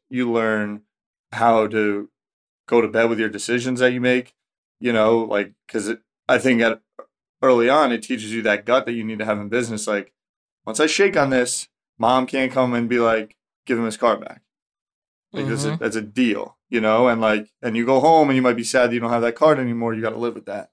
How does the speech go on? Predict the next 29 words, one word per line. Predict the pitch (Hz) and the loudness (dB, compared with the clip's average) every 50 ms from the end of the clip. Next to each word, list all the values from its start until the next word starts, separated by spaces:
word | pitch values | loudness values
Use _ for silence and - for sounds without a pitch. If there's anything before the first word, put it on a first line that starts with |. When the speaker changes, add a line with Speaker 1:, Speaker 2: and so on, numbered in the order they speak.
| _ _ | _ _
Speaker 1:
And | 131 123 | -8 -8
then | 120 117 | -8 -8
you | 113 113 110 | -8 -8 -6
learn | 113 117 113 113 113 110 | -4 -4 -4 -4 -6 -6
that | 110 104 107 - _ _ _ _ _ _ _ _ _ _ | -6 -8 -8 -10 _ _ _ _ _ _ _ _ _ _
what | 110 117 - - _ _ | -6 -6 -6 -8 _ _
your | - 110 107 | -6 -2 0
actions | 107 104 107 107 - 113 107 104 | 2 2 0 -2 -6 -8 -8 -8
kinda | - - 107 104 104 | -4 -4 -4 -2 -2
mean | 104 107 110 123 143 139 | -2 -2 -2 -2 0 0
and | 127 110 107 | -2 -2 -2
how | 104 107 104 104 | -2 0 0 0
to | 101 104 | 0 -2
navigate | 101 101 101 101 101 104 - | -2 -2 -4 -2 -4 -6 -8
in | 107 | -4
business. | 101 110 120 131 139 147 143 - | -2 -2 -2 -2 -4 -6 -6 -6
I | 117 110 | -6 -6
think | 110 110 104 | -6 -8 -8
that's | 107 101 - | -8 -10 -8
a | 107 | -6
really | 104 104 101 | -6 -6 -8
powerful | - - 107 101 98 101 101 | -8 -8 -10 -8 -10 -12 -16
thing. | - 101 101 _ _ _ _ _ _ _ _ _ _ _ _ _ _ _ _ _ _ _ _ _ | -18 -18 -20 _ _ _ _ _ _ _ _ _ _ _ _ _ _ _ _ _ _ _ _ _
Speaker 2:
And | - 139 | -10 -10
to | 131 | -8
tack | - - 147 143 139 135 | -2 0 0 0 0 -2
on | 104 101 143 | -8 -8 -8
to | 139 151 | -6 -2
that, | 156 160 170 180 196 190 - | 0 0 0 0 -2 -4 -8